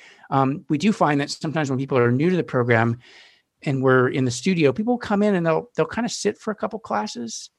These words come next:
It's like they're just taking time to absorb what's going on. And then, like, the third or fourth class, they start to move.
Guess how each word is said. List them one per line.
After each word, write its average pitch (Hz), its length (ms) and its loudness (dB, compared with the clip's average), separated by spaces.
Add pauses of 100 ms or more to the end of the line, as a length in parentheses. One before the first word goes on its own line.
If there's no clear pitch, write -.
(140)
It's - 80 -8
like 165 160 0
they're 156 100 -2
just 202 220 -6
taking 196 300 -2
time 160 500 -4
to 147 120 -4
absorb 131 380 0
what's 127 140 -2
going 120 280 -2
on. 143 300 -2 (460)
And 160 180 0
then, 180 280 2 (340)
like, 160 220 -4
the 139 80 -10
third 180 420 0
or 165 60 0
fourth 165 260 -2
class, 160 600 -2
they 123 120 -2
start 120 280 0
to 123 100 -6
move. 113 360 -4